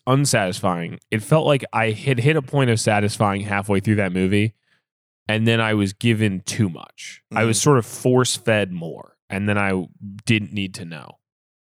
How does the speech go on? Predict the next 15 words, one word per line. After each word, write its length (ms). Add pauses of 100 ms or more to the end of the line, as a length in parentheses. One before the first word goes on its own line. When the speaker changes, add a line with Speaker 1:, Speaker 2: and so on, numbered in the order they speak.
(1200)
Speaker 1:
Uh, 400 (260)
it's 220
like, 240
it's 160
like 120
a 60
song 500
that 140 (360)
had 260
a 60
natural, 500
like, 140 (120)
"Da-da-da, 420 (100)
da-da-da, 420 (160)
da" 200